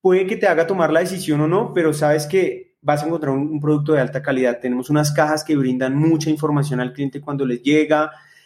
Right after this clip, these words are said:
eh, que les permite como adentrarse un poco más y tener como este gusto de querer aprender más por el café, que al final si lo haces atractivo, se lo haces fácil al cliente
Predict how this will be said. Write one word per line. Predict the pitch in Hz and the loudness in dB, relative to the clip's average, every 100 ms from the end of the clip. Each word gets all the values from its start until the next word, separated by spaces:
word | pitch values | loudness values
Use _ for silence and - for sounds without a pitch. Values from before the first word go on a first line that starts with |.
| _ | _
eh, | - 143 139 135 | 0 2 2 0
que | 143 | 0
les | 139 - | -4 -2
permite | 139 131 127 147 | -2 -2 -2 -2
como | 160 160 151 147 | 0 2 2 2
adentrarse | 135 127 131 127 135 | 0 0 0 0 0
un | 147 | -4
poco | 151 151 | -4 0
más | 151 151 151 | 2 2 0
y | 151 | -4
tener | 151 127 123 | -2 -2 -2
como | 139 143 | -4 -4
este | 147 151 151 - _ _ - | -2 -2 -2 -6 _ _ -6
gusto | 156 165 147 | 0 0 0
de | 160 | -2
querer | 156 139 | 0 0
aprender | 127 143 135 127 | 0 0 -2 -2
más | 135 135 | -2 -2
por | 151 | -2
el | 147 | 0
café, | 143 - 143 180 - - - | -2 0 0 -2 -6 -20 0
que | 160 | 0
al | 151 | 2
final | 156 151 151 | 2 2 0
si | 190 | 0
lo | 196 | 2
haces | 160 156 165 | 2 0 -2
atractivo, | 180 151 143 151 160 202 - | 0 0 -2 -4 -2 -4 -6
se | - | 0
lo | 143 135 | 2 2
haces | 147 147 | 0 -4
fácil | 170 165 170 | -2 -2 0
al | 143 123 | -2 -2
cliente | 196 120 - | -4 -4 -8